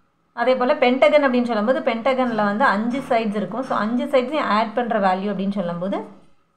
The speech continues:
சேம் சைட்ஸை ஆட் பண்றதுக்கு பதிலா நம்ம மல்டிப்ளிகேஷனுக்கு போவோம் இல்லையா? So ஃபைவ் times S ஆட் பண்றது அப்படின்னு சொல்லும்போது அது ஃபைவ் into S யூனிட்ஸ் அப்படின்னு வரும்.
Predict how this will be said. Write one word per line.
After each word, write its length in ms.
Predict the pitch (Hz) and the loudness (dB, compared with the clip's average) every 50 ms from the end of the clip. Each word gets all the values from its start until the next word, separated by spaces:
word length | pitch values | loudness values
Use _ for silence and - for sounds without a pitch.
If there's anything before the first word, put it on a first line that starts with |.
| _ - | _ 0
சேம் 220 | 262 269 294 339 302 | 0 2 2 0 0
சைட்ஸை 440 | - 269 233 233 233 208 233 262 - | 4 4 4 4 4 4 4 4 6
ஆட் 240 | 208 220 226 220 - | 6 4 4 4 2
பண்றதுக்கு 400 | 254 240 240 220 202 190 190 190 | 0 0 0 -2 -4 -4 -2 -2
பதிலா 240 | 196 196 214 254 294 | 0 4 4 4 4
நம்ம 280 | 277 247 214 208 202 202 | 4 0 0 0 0 0
மல்டிப்ளிகேஷனுக்கு 720 | 202 208 202 254 247 254 - 247 226 226 220 208 190 - - | 0 0 -2 -2 -4 -4 -4 -6 -6 -4 -4 -4 -4 -4 -4
போவோம் 180 | 185 170 170 | -4 -4 -4
இல்லையா? 220 | 170 190 240 269 240 185 - - - - - - - - _ _ _ _ - | -2 0 2 2 2 0 -2 -10 -18 -20 -20 -20 -20 -20 _ _ _ _ -12
So 60 | 247 | -8
ஃபைவ் 280 | - - 247 254 269 262 247 | 2 4 6 6 6 6 6
times 280 | 269 269 269 294 302 285 240 | 6 6 6 4 4 2 2
S 160 | 220 220 - 269 | 2 2 4 6
ஆட் 240 | 240 220 220 208 220 | 6 8 6 4 2
பண்றது 280 | 226 214 196 196 202 220 | 0 0 0 0 0 0
அப்படின்னு 240 | 196 202 208 208 | 0 0 0 0
சொல்லும்போது 280 | 208 190 190 247 247 214 | 0 0 0 2 4 4
அது 120 | 226 240 240 | 4 4 4
ஃபைவ் 260 | - 247 226 233 240 | 4 4 4 4 2
into 200 | 240 226 202 202 185 196 | -2 -2 -4 -4 -4 -6
S 140 | 220 214 - | -6 -6 -8
யூனிட்ஸ் 340 | 190 175 175 175 175 175 185 | -8 -6 -6 -8 -8 -8 -10
அப்படின்னு 260 | 160 165 170 160 160 | -8 -8 -10 -8 -6
வரும். 220 | 165 226 302 302 | -4 -4 -4 -4